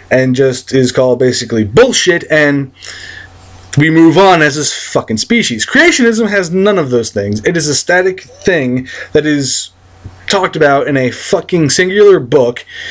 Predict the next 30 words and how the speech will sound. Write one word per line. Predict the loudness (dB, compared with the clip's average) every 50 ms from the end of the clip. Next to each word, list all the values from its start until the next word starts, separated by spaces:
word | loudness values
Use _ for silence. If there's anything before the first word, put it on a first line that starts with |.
| -6 0
that | 2 2
was | 2 4 4
written | 2 2 2
two | 0 0 0
thousand | 2 2 2 2 0 0 0
years | 0 0 0 -2 -2
ago | -2 -2 -2 -2 -2 -4 -6 -10 -14 -18 -8 -4
that | -4 -2 0
shouldn't | 2 2 2 2 2
apply | -2 -2 -2 -2 0 -2 -2
to | -2 0 0 0 0 0
anything | -2 -2 -2 -2 -2 -2 -2 -2
that | -2 -2 -2 -4 -6 -8 -12 _ _
we | 0 0 2 2 2 2 2
know | 2 2 2 0 0
now. | 0 0 -2 -2 -2 -4 -8 -14 -20 -20 -20 _ -20 -20 -20 -20 -20 -20 -20 -20 -20 -20 -12 -6 -2
And | 0 2
trying | 2 2 2 2 0
to | 0 -2 -2
suit | -2 -2 -2 -2 0 0 0 0 0 -2 -4 -8 -14 -16 -18 -20 -20 -20 -20 -20 -20 -20 -20 -20 -20 -20 -20 -20 -20 -18 -10
facts | -8 -6 -6 -2 2 2 4 4 4 2 0 -2 -4 -4 -4 -4 -6 -10 -14 -12 -6
to | -4 0 2
your | 4 4 4
theory | 4 2 4 4 4 4 2 0 -2 -2
is | -2 -2 -2 -2
bullshit | -2 0 2 4 4 4 4 0 0 0 -2 -2 -2 -2
and | -2 0 2
is | 2 2 0
not | 0 -2 -2 -4
science. | -4 -2 -2 -2 -2 -2 -4